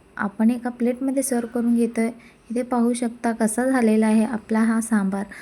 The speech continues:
तुम्हीही नक्की कमेंट बॉक्समध्ये कळवा कशी झाली ही सांबार. आणि तुम्ही खात राहा एखादा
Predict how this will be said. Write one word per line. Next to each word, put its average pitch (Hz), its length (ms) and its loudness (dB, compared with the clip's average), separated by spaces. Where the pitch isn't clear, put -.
तुम्हीही 247 420 4
नक्की 220 320 2
कमेंट 226 360 4
बॉक्समध्ये 220 520 2
कळवा 208 380 0
कशी 220 260 0
झाली 240 240 2
ही 226 280 2
सांबार. 208 460 -2
आणि 233 260 4
तुम्ही 202 220 2
खात 247 240 -2
राहा 240 260 2
एखादा 220 380 -2